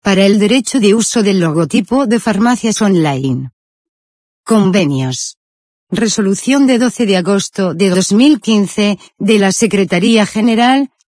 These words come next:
por la que se da publicidad al convenio entre la Consejería de Educación y Cultura de la Junta de Extremadura y el Ayuntamiento de Villanueva de la Serena para subvencionar la organización y desarrollo de la treinta y cinco edición del Premio Literario Felipe Trigo en esa localidad durante el año dos mil quince.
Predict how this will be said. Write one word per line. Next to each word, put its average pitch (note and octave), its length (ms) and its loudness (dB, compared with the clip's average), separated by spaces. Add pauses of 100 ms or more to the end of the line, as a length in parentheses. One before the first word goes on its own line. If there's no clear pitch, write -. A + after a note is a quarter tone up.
por G#3 200 0
la G3 140 4
que G3+ 140 -2
se G3 160 -2
da F3 80 0
publicidad E3+ 640 -2
al B3+ 160 2
convenio A#3+ 720 2
entre G#3+ 380 0
la F3+ 140 2
Consejería G3+ 800 0
de F#3 100 0
Educación F#3 600 0
y G#3 100 2
Cultura A3+ 520 0
de A3 100 2
la F#3 120 2
Junta A#3+ 520 0
de G#3+ 80 2
Extremadura G3+ 800 0
y G3+ 100 2
el G3 80 2
Ayuntamiento F#3 960 2
de G#3+ 80 0
Villanueva G#3 720 2
de F#3+ 100 2
la F3+ 100 0
Serena G3 600 0
para F3+ 280 0
subvencionar A3 800 0
la A3 200 2
organización E3+ 840 0
y G#3+ 80 2
desarrollo G#3 720 0
de F#3+ 100 0
la F3 120 2
treinta G3 360 0
y F#3+ 80 2
cinco C4 460 2
edición A#3+ 500 0
del F3+ 220 2
Premio B3 440 2
Literario G3+ 680 2
Felipe G3+ 500 0
Trigo G#3+ 420 0
en F#3+ 260 2
esa A3+ 220 0
localidad G#3 600 0
durante F#3 540 0
el C#3+ 120 0
año A#3 240 2
dos G#3+ 220 0
mil C4 260 4
quince. C#3+ 560 -2